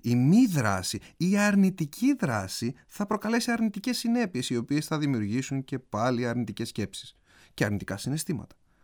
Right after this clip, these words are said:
Ο φαύλος κύκλος συνεχίζεται. Τα περισσότερα κατά λάθος συναισθήματα, αυτά δηλαδή που δεν ορίζουμε,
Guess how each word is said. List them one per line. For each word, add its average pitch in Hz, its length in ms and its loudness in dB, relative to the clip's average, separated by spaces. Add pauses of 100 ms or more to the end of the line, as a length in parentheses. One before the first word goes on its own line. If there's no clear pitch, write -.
(140)
Ο - 100 -14
φαύλος 98 680 -4
κύκλος 180 400 -8
συνεχίζεται. 139 520 -8 (880)
Τα 135 140 -2
περισσότερα 147 800 0
κατά 110 340 -4
λάθος 110 760 -4
συναισθήματα, 92 800 -4 (200)
αυτά 120 220 -2
δηλαδή 120 280 2
που 120 140 -4
δεν 131 200 2
ορίζουμε, 90 460 -4